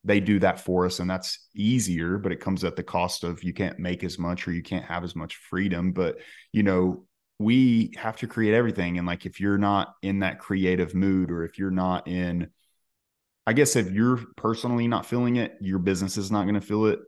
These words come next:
So a hundred percent, I agree. Like, if you're not, if you're not working on yourself, going to the gym or doing something that you enjoy, or,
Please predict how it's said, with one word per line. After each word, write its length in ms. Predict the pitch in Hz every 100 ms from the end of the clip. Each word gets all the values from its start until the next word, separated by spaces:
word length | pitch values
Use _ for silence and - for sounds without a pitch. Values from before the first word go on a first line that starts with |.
| -
So 480 | - 92 90 - -
a 60 | 90
hundred 220 | 104 95
percent, 320 | 90 - 90
I 100 | 87
agree. 320 | 78 85 87
Like, 240 | 82 82 87
if 160 | -
you're 80 | 90
not, 420 | 87 92 90 - - _ _ _ _ - _
if 140 | 101 95
you're 80 | 113
not 180 | 110
working 220 | 104 104 104
on 100 | 95
yourself, 440 | 82 95 87 76
going 240 | 104 107
to 100 | 95
the 100 | 101
gym 400 | 87 92 92 92
or 140 | 87 85
doing 320 | 82 104 101
something 300 | 98 92 95
that 100 | 87
you 160 | 87 90
enjoy, 560 | 85 87 90 90 87
or, 520 | - 87 90 85 82